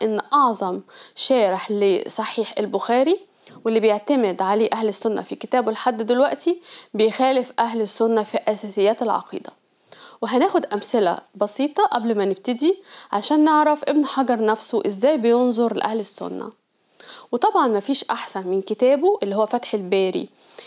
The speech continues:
اللي بيشرح لينا إزاي هو بينظر لأهل السنة. وأول حاجة بيقول على أهل السنة إن هم مجسمة. ومجسمة دي يعني إيه؟ مجسمة يعني وصف الله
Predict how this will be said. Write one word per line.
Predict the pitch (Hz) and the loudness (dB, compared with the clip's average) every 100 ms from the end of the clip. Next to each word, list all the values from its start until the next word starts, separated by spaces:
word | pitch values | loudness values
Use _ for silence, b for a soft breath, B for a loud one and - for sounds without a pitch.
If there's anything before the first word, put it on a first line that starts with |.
| B - | B -2
اللي | 226 226 | 0 2
بيشرح | 208 311 - 311 - 254 | 2 0 2 0 0 2
لينا | 302 320 - | 4 4 2
إزاي | 226 240 392 320 | 0 2 2 2
هو | 349 349 370 370 B B B B | 2 4 4 2 B B B B
بينظر | 226 277 339 269 233 | 0 4 4 4 2
لأهل | 190 233 | 0 0
السنة. | 220 - 190 - 196 | -2 -4 -6 -4 -4
وأول | - 349 370 285 | 0 2 4 2
حاجة | - 247 202 190 | 2 0 2 0
بيقول | 180 196 294 285 | 0 -2 2 2
على | 226 - | 2 2
أهل | 254 254 | 2 0
السنة | 240 - 277 285 294 302 B B B - | -2 0 2 4 2 -2 B B B -4
إن | 220 220 | 0 2
هم | 254 277 277 285 285 _ B B 233 | 4 4 4 2 -2 _ B B 0
مجسمة. | 240 233 - 180 92 - - | 2 2 -2 -4 -4 -6 -4
ومجسمة | 226 233 240 - 440 320 | -2 0 -2 2 2 2
دي | 220 | 2
يعني | 247 208 - | 0 0 -2
إيه؟ | 190 196 202 _ _ _ _ _ _ _ _ - 226 | 0 0 -2 _ _ _ _ _ _ _ _ -10 -6
مجسمة | 214 262 - 440 320 | -2 -2 2 2 4
يعني | 302 302 254 | 4 4 4
وصف | 277 320 302 233 | 2 2 -2 0
الله | 214 240 302 | 2 2 2